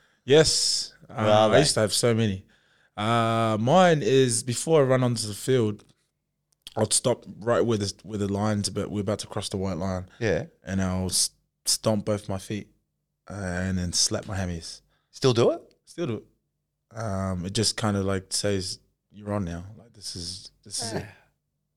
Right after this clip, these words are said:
Speaker 2: So
Speaker 1: I
Speaker 2: it's
Speaker 1: think
Speaker 2: when you
Speaker 1: everyone,
Speaker 2: cross the
Speaker 1: everyone
Speaker 2: line.
Speaker 1: has their own little
Speaker 2: Yeah.
Speaker 1: trigger things. I, I know some people, some people like to hype them up in different ways, but that's just how I switch,
Speaker 2: Right.
Speaker 1: switch my mindset into, like, "This is it. This is the real deal. It's not, it's not,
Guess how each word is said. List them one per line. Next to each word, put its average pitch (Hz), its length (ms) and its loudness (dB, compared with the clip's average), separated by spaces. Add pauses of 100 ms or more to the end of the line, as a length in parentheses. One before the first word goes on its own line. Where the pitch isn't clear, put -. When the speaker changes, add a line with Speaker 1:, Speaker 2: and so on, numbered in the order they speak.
(580)
Speaker 2:
So 135 100 0
Speaker 1:
I - 20 4
Speaker 2:
it's - 100 2
Speaker 1:
think 160 200 4
Speaker 2:
when - 120 8
you 165 60 8
Speaker 1:
everyone, 151 80 6
Speaker 2:
cross 151 160 8
the 175 60 6
Speaker 1:
everyone 151 180 8
Speaker 2:
line. 135 100 6
Speaker 1:
has 143 140 4
their 131 260 4
own 139 140 4
little 135 180 6
Speaker 2:
Yeah. 127 100 8
Speaker 1:
trigger 139 300 4
things. 156 380 2
I, 117 340 0
I 120 80 2
know 135 140 6
some 120 260 2
people, 120 460 0 (720)
some 110 220 -2
people 110 180 0
like 101 140 -2
to - 80 -8
hype 101 180 -6
them 104 160 0
up 101 160 -4
in 98 240 -6
different 92 320 -4
ways, 101 200 0
but 98 120 -6
that's 104 160 -2
just - 260 -6
how 98 240 -4
I 95 280 -2
switch, - 680 -6 (240)
Speaker 2:
Right. 185 600 -6
Speaker 1:
switch - 340 -10
my 101 80 -4
mindset 98 480 -2
into, 92 240 -8
like, 92 220 -6
"This 98 180 -6
is 95 160 -4
it. - 180 -6
This 98 100 -12
is 98 60 -18
the 101 80 -20
real 98 160 -6
deal. 98 160 -4
It's - 140 -10
not, 92 100 -8 (240)
it's - 140 -18
not, 87 180 -12